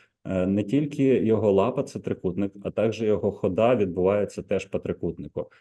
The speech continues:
Можете дивіться, е, от як кожна лапка,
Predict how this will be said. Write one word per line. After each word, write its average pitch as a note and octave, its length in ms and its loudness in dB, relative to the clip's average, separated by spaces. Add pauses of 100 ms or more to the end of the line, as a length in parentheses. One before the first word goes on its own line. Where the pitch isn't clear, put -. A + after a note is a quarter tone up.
(100)
Можете G2 320 -4
дивіться, A2 500 0
е, - 380 -2
от F2+ 220 -2
як F2 160 -6
кожна G2 320 2
лапка, G2 480 0